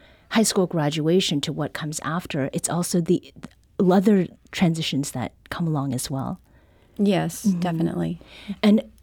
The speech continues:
Speaker 1: his looking for another job, um, is he looking for something that is similar to what he was doing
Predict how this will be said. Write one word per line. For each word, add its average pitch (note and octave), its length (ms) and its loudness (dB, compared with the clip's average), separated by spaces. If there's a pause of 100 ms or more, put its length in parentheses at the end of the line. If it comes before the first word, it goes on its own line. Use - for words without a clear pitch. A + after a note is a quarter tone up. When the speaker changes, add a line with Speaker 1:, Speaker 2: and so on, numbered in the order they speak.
(440)
Speaker 1:
his A#3 440 0
looking B3 420 4
for G#3+ 200 0
another D#3+ 360 2
job, C#3+ 580 0 (500)
um, D#3+ 400 -2 (160)
is G3 200 4
he G#3 180 0
looking G#3+ 420 2
for A3+ 160 0
something G3 580 2
that E3 240 -2
is E3 160 -2
similar G3+ 720 0
to - 140 0
what F3+ 160 2
he E3+ 140 -2
was F3 240 2
doing E3+ 460 4